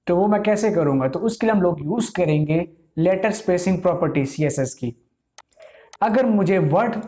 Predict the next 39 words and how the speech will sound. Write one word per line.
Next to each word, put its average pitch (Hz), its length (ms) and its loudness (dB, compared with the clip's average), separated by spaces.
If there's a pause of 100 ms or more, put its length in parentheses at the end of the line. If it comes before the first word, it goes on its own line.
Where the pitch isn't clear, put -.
(160)
word 196 520 0
में 180 180 2
यहाँ 160 220 2
पे 165 80 2
spacing 170 380 0
चाहिए, 151 260 2
तो 165 140 -2
वो 170 180 -2
मैं 208 160 -2
कैसे 208 240 -2
करूँगा? 208 560 -2
Word 160 220 0
spacing। 139 460 -2 (840)
और 220 260 2
अगर 208 260 2
मुझे 175 640 0 (120)
lines 202 380 0
के 226 120 0
दरमियान 160 720 0
spacing 220 480 0
चाहिए, 151 420 2
तो 170 120 -2
उसके 233 300 -6
लिए 220 100 2
मैं 190 120 2
यूज़ 147 300 0
करूँगा 156 360 0
line 165 400 2
height, 156 440 -2
line 170 260 0
height 147 340 -2
properties। 139 640 -4 (480)
तो 170 200 0
एक 240 200 2
एक 214 100 0
करके 175 260 0
इसको 175 340 -2
देखते 143 340 0
हैं। 117 200 -4